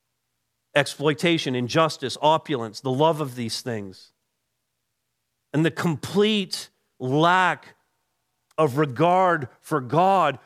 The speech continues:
who actually gave them all these things. The absence of any remorse.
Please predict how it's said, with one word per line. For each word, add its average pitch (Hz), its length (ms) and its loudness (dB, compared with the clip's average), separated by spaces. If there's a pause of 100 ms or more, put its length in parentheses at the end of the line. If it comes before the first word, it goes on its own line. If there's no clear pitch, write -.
(120)
who 156 240 2
actually 165 460 0
gave 160 500 0
them 123 200 0
all 117 200 -2
these 104 300 -12
things. 98 300 -18 (3750)
The 160 160 4
absence 190 580 0
of 165 120 2
any 202 240 2
remorse. 175 880 0